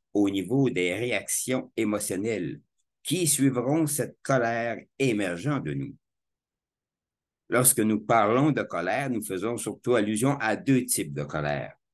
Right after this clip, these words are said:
Celle avec un état violent et passager et celle avec un état violent et de longue durée. Et c'est cette dernière qui est la plus dévastatrice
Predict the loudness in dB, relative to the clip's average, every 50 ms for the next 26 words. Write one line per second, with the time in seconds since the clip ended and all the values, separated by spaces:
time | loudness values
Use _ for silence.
0 | _ _ _ _ _ _ _ -4 -2 2 4 6 6 6 6 6 4 2 0 -2
1 | -4 -2 0 0 -2 -2 -2 -2 -2 0 0 -2 -2 0 0 0 0 -2 -4 -4
2 | 0 2 2 2 2 2 2 0 0 -2 -2 -2 -2 -2 -2 -2 0 0 0 0
3 | -2 -4 -4 -4 -4 -4 -2 -2 -4 -4 -6 -14 _ _ _ _ _ _ _ _
4 | _ _ _ 2 2 4 4 4 4 6 6 6 6 6 4 2 0 0 0 0
5 | 0 0 0 -2 -2 -2 0 0 0 0 0 0 2 2 4 4 2 2 0 0
6 | -4 -6 -4 -2 -2 -2 0 0 0 0 2 2 2 4 4 4 4 2 0 -4
7 | -6 -10 -12 -14 -12 -10 -10 -10 -8 -8 -10 -10 -12 _ _ _ _ _ _ _
8 | _ _ _ _ _ _ _ 2 4 6 6 6 6 4 4 2 4 2 2 2
9 | 0 -2 -6 -10 -4 0 2 2 4 2 0 0 -2 0 0 0 -2 -2 -4 -6
10 | -6 -4 -2 0 2 2 0 -2 -4 -6 -6 -4 -4 -6 -2 0 2 2 4 4
11 | 2 0 0 -2 -4 -6 -8 -6 -4 -2 -2 -2 -2 -4 -6 -8